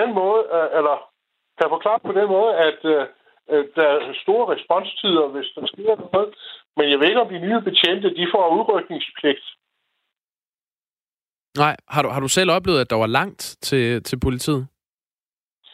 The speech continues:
Speaker 1: Ja, for der var et par år efter, jeg gik på pension, der måtte jeg foretage en civil anholdelse, og der gik der en time. Jeg fik chance, selvom den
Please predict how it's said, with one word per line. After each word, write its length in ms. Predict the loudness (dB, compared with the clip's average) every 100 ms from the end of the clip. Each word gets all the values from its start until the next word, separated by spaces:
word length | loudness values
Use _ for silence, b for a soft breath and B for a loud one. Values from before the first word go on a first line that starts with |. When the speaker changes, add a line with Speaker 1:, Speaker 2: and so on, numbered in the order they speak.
| B B B
Speaker 1:
Ja, 260 | -2 2 4 2
for 80 | 0
der 100 | 2
var 140 | 2
et 100 | 0
par 60 | 0
år 140 | 2
efter, 240 | 2 0
jeg 140 | 0 0
gik 140 | -2 -2
på 160 | -2 0 -2
pension, 520 | -2 -2 0 0 -4 b b b _ -2
der 140 | 0
måtte 160 | 0 0
jeg 80 | 0
foretage 580 | 0 -2 0 0 0 -2
en 100 | -4
civil 540 | -2 -2 0 2 2
anholdelse, 720 | 2 2 0 0 -2 -2 -2 -4 _ _ _ _ -2
og 120 | 0
der 120 | 0 0
gik 160 | -2 0
der 120 | -2
en 140 | -2 0 2
time. 280 | 2 2 0 -2 _ _ -20 -20 -20 _ -20 _ _ _ _ -10 -4 -4 -2 -2
Jeg 80 | 2
fik 140 | 0 -2 -12 _ _ _
chance, 420 | -6 -2 0 0
selvom 460 | 2 2 0 -2 -6
den 140 | -2